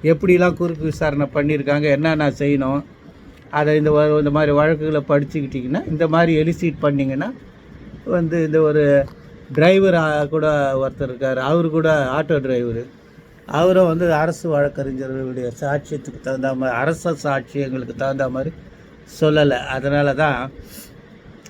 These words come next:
எந்த அதிகாரியும் நூ-, ரூபா நோட்டு தரையிலேருந்து எடுத்து கொடுத்ததை பத்தி சொல்லாதனால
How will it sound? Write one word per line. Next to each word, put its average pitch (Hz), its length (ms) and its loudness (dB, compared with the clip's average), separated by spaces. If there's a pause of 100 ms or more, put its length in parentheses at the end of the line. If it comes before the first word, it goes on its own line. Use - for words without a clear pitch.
(300)
எந்த 170 460 4
அதிகாரியும் 180 760 2 (140)
நூ-, 139 140 -6 (100)
ரூபா 185 340 2
நோட்டு 175 360 -4
தரையிலேருந்து 180 520 0
எடுத்து 160 320 -2
கொடுத்ததை 165 380 -4
பத்தி 147 360 -6
சொல்லாதனால 123 920 -2